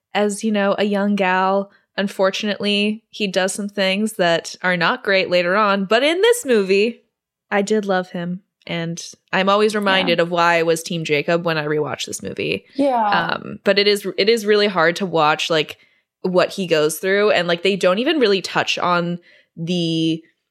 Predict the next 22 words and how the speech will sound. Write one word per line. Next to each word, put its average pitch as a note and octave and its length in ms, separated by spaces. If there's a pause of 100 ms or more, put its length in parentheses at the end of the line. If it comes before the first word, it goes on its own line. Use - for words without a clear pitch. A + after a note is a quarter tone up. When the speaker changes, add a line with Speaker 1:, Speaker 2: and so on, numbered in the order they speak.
(340)
Speaker 1:
like, F#3 160
implications F3 920
for E3+ 220
him F3 520
of, E3+ 180
like, C3+ 420 (260)
this D#3+ 380
transformation E3 800
that F#3 80
he's G#3+ 240
undergone, B3 680
like, F3+ 260
the F3 160
trauma F3 1000
of D#4 220
that, E4 220
I A3+ 120
can't F3+ 300
even E3+ 240
imagine. G3+ 680 (180)
Speaker 3:
Yes. A3 640
Speaker 1:
Um, D3 140